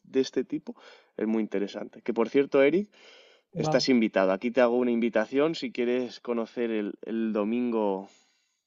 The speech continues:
Speaker 1: Es guay, ¿vale? Porque encima que tenemos diferentes temáticas de... Ahora estamos con la serie de campeones y hacemos una temática, lo vas a ver, ¿no? Como un campo de fútbol detrás, eh, nos ponemos como,
Speaker 2: Ajá.
Speaker 1: pues, la gorra, la persona que,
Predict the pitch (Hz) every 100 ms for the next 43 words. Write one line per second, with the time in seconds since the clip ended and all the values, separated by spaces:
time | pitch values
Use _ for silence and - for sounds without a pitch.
0 | _ _ _ 127 131 113 98 107 135 123
1 | 107 104 120 120 117 113 120 123 120 117
2 | 113 123 - 107 120 123 110 123 170 -
3 | - - - _ _ _ _ 127 113 107
4 | 104 101 - - 110 127 127 - 131 135
5 | 131 131 113 110 123 127 117 110 107 107
6 | 120 117 120 - - - - - - -
7 | 110 120 120 123 120 113 113 120 127 104
8 | 127 127 117 104 101 107 113 - 117 110
9 | 101 113 117 113 117 123 120 120 110 -
10 | 143 139 127 135 120 110 131 143 151 175
11 | - _ _ _ _ - 123 113 107 104
12 | 110 - 113 120 123 120 120 113 110 101
13 | 107 101 95 104 110 147 139 139 131 113
14 | 110 131 123 117 117 107